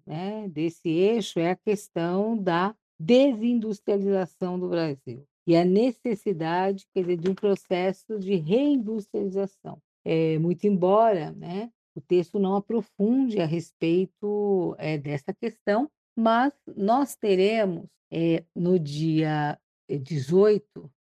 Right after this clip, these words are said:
de, de outubro, portanto, na véspera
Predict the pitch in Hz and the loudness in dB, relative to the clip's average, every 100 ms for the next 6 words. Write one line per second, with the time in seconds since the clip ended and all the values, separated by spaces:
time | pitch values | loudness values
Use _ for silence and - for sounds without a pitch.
0 | _ - 170 143 151 151 147 139 135 _ | _ -16 -14 -10 -8 -8 -8 -12 -18 _
1 | - 156 139 220 226 156 143 - 143 165 | 0 0 0 0 0 0 -4 -6 -6 -6
2 | 170 185 160 135 143 208 214 _ - 147 | -6 -4 -4 0 4 4 2 _ -10 -10
3 | 147 | -10